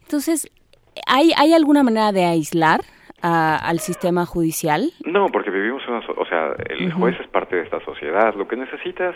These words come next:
Speaker 2: eso sí, necesitas que la gente del nuevo sistema asuma un papel de liderazgo, porque, a ver, tiene ventajas este sistema, claramente. Tienes, para empezar, podríamos decirlo con, muy coloquialmente, que es un sistema muy chismoso.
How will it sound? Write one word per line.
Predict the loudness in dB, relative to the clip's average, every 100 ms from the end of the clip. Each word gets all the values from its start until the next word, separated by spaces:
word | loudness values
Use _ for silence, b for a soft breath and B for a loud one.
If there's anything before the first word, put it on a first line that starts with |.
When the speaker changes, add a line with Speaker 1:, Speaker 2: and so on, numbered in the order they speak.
| -8
Speaker 2:
eso | -6 -4 -4 -6
sí, | -8 -6
necesitas | -6 -6 -6 -6
que | -6
la | -10
gente | -8 -6 -4
del | -4 -2
nuevo | -2 -4
sistema | -8 -8 -8
asuma | -8 -10 -10
un | -10
papel | -10 -6
de | -4
liderazgo, | -4 -2 0 0 -2 -8
porque, | -8 -8 -8 -8
a |
ver, | -10 -12 B B -14
tiene | -8 -4
ventajas | -4 -4 -6 -6 -8
este | -8 -10
sistema, | -10 -12 -12 -10
claramente. | -10 -10 -10 -14 -16
Tienes, | -8 -4 -4 -6 B B 2
para | 4
empezar, | 4 0 0 0 -4
podríamos | -10 -6 -6 -6
decirlo | -8 -10 -8 -6
con, | -4 -6
muy | -6
coloquialmente, | -8 -8 -8 -8 -8 -8
que | -10
es | -10
un | -12
sistema | -12 -10 -8
muy | -8 -10
chismoso. | -12 -10 -12 -12